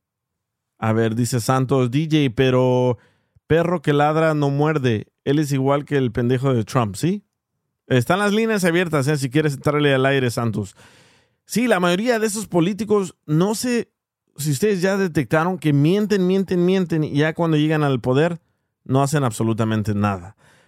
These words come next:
Así que, pero el problema aquí es que están engañando al votante, y el votante va a salir a votar y va a votar por ellos, y qué tal si llega a pasar esto, ¿verdad? Pero bueno, también vamos a hablar de, ¿funciona tener parejas interraciales?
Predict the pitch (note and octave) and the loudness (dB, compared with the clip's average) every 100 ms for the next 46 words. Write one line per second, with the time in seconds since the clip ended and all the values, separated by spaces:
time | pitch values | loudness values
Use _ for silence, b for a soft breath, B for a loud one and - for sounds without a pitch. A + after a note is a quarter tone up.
0 | b A#2 A#2+ D3 C#3+ D3 C#3+ B2 C3 B2 | b -4 -2 0 0 2 2 2 2 4
1 | D#3+ G3+ D#3 B2 G#2 - G3 E3 C#3 - | 2 2 0 -2 -4 -4 -2 0 -2 -8
2 | _ _ - C#3+ C#3 - A#2+ - C#3 D3 | _ _ -2 0 0 -2 -2 0 0 2
3 | B2 B2+ C#3+ D3 C3+ A#2 A2 B2 D#3 E3 | 2 2 2 2 2 0 -2 0 0 0
4 | A#2+ - B2 A2+ G3 - C#3+ D3+ C3+ B2+ | -4 -2 0 0 -2 -2 -2 0 0 0
5 | D#3+ E3 F#3+ G#3 E3+ D#3+ C#3 C3 E3+ E3+ | 0 0 0 0 0 0 0 -2 -2 -2
6 | F3+ D#3+ E3+ - B B C#3+ B2+ A#2+ D3+ | 0 2 0 -2 B B -6 -2 0 2
7 | D3 A#2+ - E3+ B2+ C#3 B2 A#2+ G#2 A2+ | 0 -2 -2 0 2 2 4 0 0 -2
8 | A2 G#2+ G#2 - - - _ _ - F#2+ | -2 -2 -4 -8 -16 -20 _ _ -6 -2
9 | G2+ G#2+ b b b b b D3 D3+ C#3+ | -2 -4 b b b b b 2 2 0
10 | F#2+ - _ _ B2+ C#3 E3 E3 E3+ D#3 | -4 -12 _ _ 0 2 4 2 2 0
11 | D3+ D#3 D3+ D3 D3 C#3+ C#3 C#3 - C3 | 2 2 0 0 2 2 2 0 -2 -2
12 | C#3 - F3+ F#3 F3+ D#3 D#3 E3 D#3+ D3+ | -2 0 0 0 0 0 0 0 0 0
13 | C#3+ D3+ E3 D3+ - - C#3 C#3 B2 A2+ | 0 0 0 -2 -4 -4 0 0 0 -2
14 | E3+ F3 F#3 - | 0 0 -2 -6